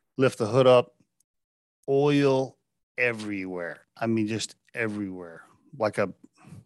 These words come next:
can of oil had exploded. It's all over the engine. It's running out the bottom of the Jeep onto the concrete. And I'm like, "What the hell?" And now, keep in mind, I'm not a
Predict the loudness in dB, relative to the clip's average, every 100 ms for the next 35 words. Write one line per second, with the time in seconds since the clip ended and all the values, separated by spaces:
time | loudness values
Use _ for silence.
0 | -16 -4 0 2 2 4 4 4 2 -2
1 | -4 -4 -2 -2 -4 0 4 4 4 -2
2 | -6 -6 -2 2 4 4 2 0 -2 0
3 | 4 4 4 2 2 2 -2 -20 _ _
4 | _ _ -8 -6 0 2 4 4 2 0
5 | -2 0 0 2 0 -2 -4 -4 0 2
6 | 0 -2 -2 -2 -4 -8 -2 2 2 0
7 | -2 -2 0 -2 -6 -18 _ _ _ _
8 | _ -10 -6 -4 -4 -8 -6 0 2 2
9 | 0 -6 -4 0 4 4 4 2 -2 -12
10 | -12 -10 -10 -10 -14 -8 -4 -2 0 4
11 | 6 6 4 2 -4 _ _ _ _ _
12 | 0 2 2 2 2 2 0